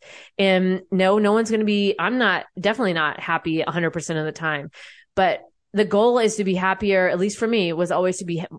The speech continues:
happier and thinking more in that positive direction more of the time than I was in the other, in, you know, thinking the negative. So, you know, something like a sixty forty split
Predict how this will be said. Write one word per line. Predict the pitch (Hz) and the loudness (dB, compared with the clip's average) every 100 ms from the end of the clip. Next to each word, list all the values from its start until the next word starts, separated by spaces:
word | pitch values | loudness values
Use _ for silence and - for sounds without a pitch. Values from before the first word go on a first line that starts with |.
| - | -10
happier | - 208 220 254 247 247 - | -2 0 0 0 2 0 0
and | 190 185 | -2 0
thinking | 208 202 220 | -2 0 -2
more | 185 180 | 0 0
in | 175 | 0
that | 139 | -4
positive | - 170 170 185 170 | -2 -2 -2 -4 -6
direction | 170 165 175 - 208 196 | -4 -4 -4 -6 -4 -4
more | 175 175 | -2 0
of | 202 | 0
the | 214 | -2
time | 220 214 214 220 214 - _ - | -2 0 0 -2 -8 -18 _ -2
than | |
I | 190 | 0
was | 175 175 170 | 0 -2 -2
in | 175 | -4
the | 165 | -4
other, | 156 147 147 - - | -4 -6 -10 -14 -10
in, | 170 - | -8 -6
you | 165 | -8
know, | |
thinking | 151 175 170 | -6 -8 -8
the | 165 | -8
negative. | 156 151 147 147 | -6 -6 -8 -10
So, | 147 165 165 160 - _ _ - | -8 -6 -6 -8 -20 _ _ -12
you | |
know, | 170 156 | -10 -8
something | - 196 208 | -4 -2 -2
like | 190 175 | -2 -4
a | |
sixty | 156 - - - | -8 -6 -6 -4
forty | 135 196 190 185 | -4 0 0 0
split | 165 - 175 196 226 | -4 -4 0 0 0